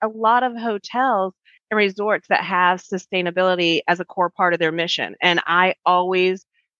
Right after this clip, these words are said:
am about being green, like, using the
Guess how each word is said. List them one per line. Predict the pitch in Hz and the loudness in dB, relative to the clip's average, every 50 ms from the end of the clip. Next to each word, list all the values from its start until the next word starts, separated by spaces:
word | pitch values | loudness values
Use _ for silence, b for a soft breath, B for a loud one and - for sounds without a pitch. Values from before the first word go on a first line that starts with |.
| _ - - | _ -2 0
am | 185 180 151 | 0 2 0
about | 170 175 175 165 - 165 _ _ _ - | 2 2 2 2 2 -2 _ _ _ -6
being | 175 170 170 165 160 156 | -2 0 0 0 0 -4
green, | - - 180 190 190 180 180 175 175 175 170 175 175 _ _ _ _ _ _ _ - | -8 -6 -2 0 0 2 2 0 -2 -4 -6 -10 -14 _ _ _ _ _ _ _ 0
like, | 170 160 156 147 _ _ _ | 2 2 2 0 _ _ _
using | _ 160 175 185 185 190 175 185 185 180 175 175 170 175 | _ -6 -6 -4 -4 -6 -4 -2 -2 -2 -2 -2 0 0
the | 170 165 160 | 0 0 0